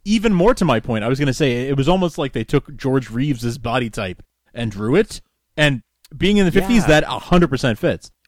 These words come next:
Speaker 2: That's exactly right. A big block.
Speaker 1: Yeah,
Speaker 2: There you go.
Speaker 1: because he was,
Speaker 2: Yeah.
Speaker 1: like, barrel-chested, like, you know, big, brawny
Speaker 2: Mm-hmm.
Speaker 1: guy.
Speaker 2: Yeah, he did twenty push-ups in the morning 'cause that's all I had time to do, and let's go.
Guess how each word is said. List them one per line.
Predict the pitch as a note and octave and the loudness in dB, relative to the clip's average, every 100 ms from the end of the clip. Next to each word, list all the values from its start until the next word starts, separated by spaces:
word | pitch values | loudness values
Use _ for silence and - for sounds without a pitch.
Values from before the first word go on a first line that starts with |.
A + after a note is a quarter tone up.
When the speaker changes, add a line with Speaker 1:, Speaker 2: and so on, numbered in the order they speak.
| - _ | -20 _
Speaker 2:
That's | A#2+ A#2+ | -8 -8
exactly | A#2+ G2+ B2 B2 A#2+ | -10 -8 -8 -8 -6
right. | D3 C3+ - | -6 -8 -10
A | |
big | F#2 A#2+ F#2 | -8 -8 -6
block. | A#2 C3 - - - | -8 -8 -12 -20 0
Speaker 1:
Yeah, | G3+ E4 | 2 4
Speaker 2:
There | B2 | 2
you | |
go. | C3+ D3 A2+ | 0 0 0
Speaker 1:
because | G#3+ D#3 | 0 0
he | G#3+ | 2
was, | G3 | 4
Speaker 2:
Yeah. | F3+ | 2
Speaker 1:
like, | C#3 | 0
barrel-chested, | C3+ C#3+ C#3+ - C#3+ - C3+ C3 | -2 2 2 4 2 2 0 0
like, | B2 A#2 G#2+ | 0 -2 0
you | B2+ | -2
know, | A2 | -2
big, | G2 B2+ G#2 F#2+ _ _ | -2 -6 -6 -14 _ _
brawny | C3 B2 A#2 A#2 | -2 0 2 0
Speaker 2:
Mm-hmm. | G#2+ | -2
Speaker 1:
guy. | A2 G#2+ F#2+ F#2+ _ - | -2 -2 -6 -10 _ -18
Speaker 2:
Yeah, | F#2 A#2+ | -6 -6
he | G#2+ | -4
did | A2 F#2+ _ | -8 -10 _
twenty | - B2 | -10 -10
push-ups | A#2 C3 - C3+ B2+ | -6 -6 -6 -8 -8
in | |
the | A2+ | -8
morning | A2 B2 D3 C#3+ | -6 -6 -6 -10
'cause | G2+ | -8
that's | A2+ | -6
all | A#2+ A2 | -4 -4
I | G#2+ | -4
had | G2+ | -6
time | A2 A2+ A2+ | -6 -6 -6
to | G#2 | -6
do, | A#2 E3 | -6 -4
and | C3+ G#2 | -4 -6
let's | B2 - | -10 -10
go. | - A2 E2 A2+ | -8 -6 -6 -10